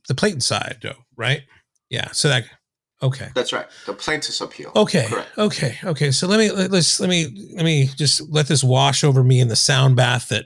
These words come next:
Speaker 1: Rob Hahn
Speaker 2: Yeah, yeah.
Speaker 1: has given me, right? So number
Speaker 2: Yeah.
Speaker 1: one, um,
Speaker 2: Yeah.
Speaker 1: there's things we can do, right? I mean, if everybody should be doing these buyer exclusive contracts just tomorrow, right?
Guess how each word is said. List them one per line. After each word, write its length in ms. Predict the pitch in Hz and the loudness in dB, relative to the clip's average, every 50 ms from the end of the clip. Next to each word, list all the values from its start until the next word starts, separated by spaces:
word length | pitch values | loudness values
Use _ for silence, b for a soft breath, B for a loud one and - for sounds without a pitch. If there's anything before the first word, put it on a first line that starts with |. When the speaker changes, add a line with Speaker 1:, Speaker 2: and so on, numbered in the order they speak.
| - - - | -8 -16 -12
Speaker 1:
Rob 320 | - 127 120 123 127 117 110 | -4 -2 0 0 0 0 0
Hahn 420 | - 127 123 120 117 110 110 113 - _ - | 0 0 0 0 0 -2 -4 -6 -10 _ -6
Speaker 2:
Yeah, 260 | - 120 101 71 - - - | -2 -2 -2 -2 -4 -8 -4
yeah. 60 | 139 | -2
Speaker 1:
has 120 | 127 110 - | -2 0 2
given 260 | 131 123 110 107 101 | 2 0 0 0 -4
me, 100 | 98 101 | -6 -6
right? 260 | 104 110 120 135 143 | -4 -4 -4 -2 -2
So 220 | - - 160 147 | 0 2 2 4
number 260 | 143 156 196 226 233 214 | 4 4 6 6 6 6
Speaker 2:
Yeah. 80 | 185 | 6
Speaker 1:
one, 380 | 165 143 117 98 98 101 101 - _ _ _ _ _ _ _ _ _ _ _ _ _ _ - | 6 4 2 2 -2 -6 -10 -12 _ _ _ _ _ _ _ _ _ _ _ _ _ _ -2
um, 640 | 131 127 127 123 123 120 120 107 104 107 113 - _ _ _ _ - | 0 2 2 2 2 0 0 -2 -2 -6 -8 -10 _ _ _ _ -8
Speaker 2:
Yeah. 160 | - - - - _ _ _ _ _ _ _ _ _ _ _ _ _ | -8 -8 -8 -10 _ _ _ _ _ _ _ _ _ _ _ _ _
Speaker 1:
there's 300 | - 147 170 185 - - | 2 2 4 4 2 2
things 260 | - - 320 320 175 156 | 2 4 4 4 4 4
we 140 | 175 180 | 4 2
can 180 | - - 160 143 | 4 4 4 4
do, 220 | 123 - 123 104 - - | 4 4 2 0 -2 -4
right? 320 | 104 107 117 123 139 139 - - | -4 -2 0 0 -2 -4 -6 -8
I 60 | - 123 | -6 -4
mean, 240 | 131 127 123 123 123 - | -2 0 -2 -2 -2 -4
if 240 | 127 120 113 - - _ _ _ _ _ | -4 -4 -4 -4 -10 _ _ _ _ _
everybody 460 | 143 170 196 214 175 180 175 170 160 | -2 0 2 2 2 4 2 2 2
should 160 | 131 - 151 | 2 2 2
be 80 | 139 139 | 2 2
doing 360 | 131 143 139 143 139 131 131 120 | 4 4 4 4 4 4 4 4
these 320 | 127 123 117 110 - - - - - | 2 2 2 0 -2 -4 -6 -6 -4
buyer 580 | - 135 143 147 147 143 139 135 135 131 135 B B B B | -2 0 2 2 2 2 2 2 2 2 0 B B B B
exclusive 460 | 151 131 - - - 160 139 - 131 123 | -4 -2 -2 0 2 2 2 2 0 -2
contracts 640 | - - 151 147 147 131 - 147 139 135 135 - - | 0 0 0 0 0 0 0 0 0 0 0 -2 -2
just 300 | - 143 131 - - - _ _ _ | 0 0 0 -2 -2 -6 _ _ _
tomorrow, 600 | - - 147 139 139 143 139 131 113 98 92 - - - | -4 0 2 2 2 4 2 2 0 0 -2 -6 -8 -8
right? 260 | 107 101 107 123 135 | -6 -4 -4 -4 -4